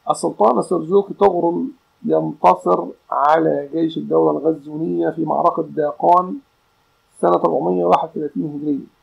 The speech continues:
ويستولي على خراسان ويجبر الغزانويين على الاعتراف بالدولة السلجوقية كأكبر وأقوى دولة في المنطقة.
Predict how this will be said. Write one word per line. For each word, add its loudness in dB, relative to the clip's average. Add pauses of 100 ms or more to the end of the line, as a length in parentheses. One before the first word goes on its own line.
(280)
ويستولي 0
على 2
خراسان -2
ويجبر -6
الغزانويين -6 (600)
على 6
الاعتراف 2
بالدولة 0
السلجوقية -8
كأكبر -4
وأقوى -2
دولة -4
في -10
المنطقة. -10